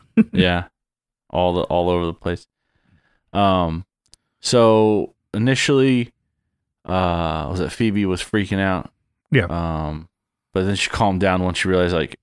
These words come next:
Speaker 1: you can't change what's going on. Like, and then it's like a seven, it's like a six-hour drive, I guess.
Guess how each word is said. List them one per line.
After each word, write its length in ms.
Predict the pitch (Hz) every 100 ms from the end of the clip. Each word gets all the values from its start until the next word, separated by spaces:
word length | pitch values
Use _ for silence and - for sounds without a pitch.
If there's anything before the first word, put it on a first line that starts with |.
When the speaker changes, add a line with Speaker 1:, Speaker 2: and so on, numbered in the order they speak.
| -
Speaker 1:
you 160 | 82
can't 340 | - 90 87 - _ _ -
change 400 | 87 85 87 -
what's 220 | 85 85
going 260 | 90 87 87
on. 240 | 87 90 _ -
Like, 200 | 78 - -
and 120 | 85
then 200 | 82 80 _ _ _ - - - _
it's 40 | 214
like 80 | 202
a 20 |
seven, 480 | - 107 123 165 147
it's 100 | -
like 100 | 135
a 40 |
six-hour 440 | - 143 - 127 127
drive, 220 | 131 131
I 80 | 139
guess. 340 | 143 147 -